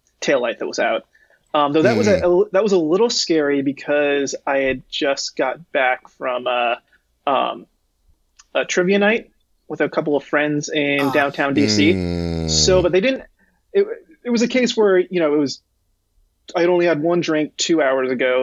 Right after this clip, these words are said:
Speaker 1: It was light. And, um, but they never asked me. And I didn't even think about the fact that they could have asked me until after the fact.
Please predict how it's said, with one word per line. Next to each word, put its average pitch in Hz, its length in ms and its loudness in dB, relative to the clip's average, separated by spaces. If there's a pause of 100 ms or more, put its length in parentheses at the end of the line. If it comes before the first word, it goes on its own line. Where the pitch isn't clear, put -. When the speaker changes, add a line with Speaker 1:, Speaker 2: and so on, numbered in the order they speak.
Speaker 1:
It 123 60 -6
was - 180 -8 (280)
light. 131 560 -2 (800)
And, 143 360 0
um, 131 560 0 (220)
but 156 100 -2
they 180 80 2
never 185 240 2
asked 127 320 -2
me. - 240 -12 (240)
And 156 80 0
I 170 60 2
didn't 214 180 0
even 165 160 0
think 180 260 -2
about 135 600 0 (640)
the 160 80 -2
fact 139 240 0
that 139 80 -14
they 135 100 -4
could 180 240 -2
have 135 80 -6
asked 120 300 -4
me 127 100 -18
until 120 580 -2 (600)
after 120 320 -6
the 120 60 -14
fact. - 460 -8